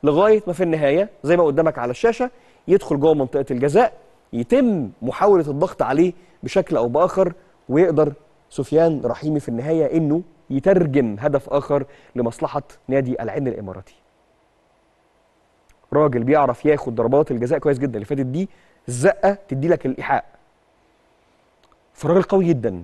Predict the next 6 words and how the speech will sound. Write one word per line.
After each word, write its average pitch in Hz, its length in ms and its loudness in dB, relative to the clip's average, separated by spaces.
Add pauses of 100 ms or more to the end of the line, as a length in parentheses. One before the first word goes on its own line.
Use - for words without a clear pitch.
(100)
وبالتالي 160 640 2
هنا 196 160 4
الأهلي 117 420 -2 (880)
في - 180 -2
الدفاع 156 840 2 (220)
المساحات 170 800 0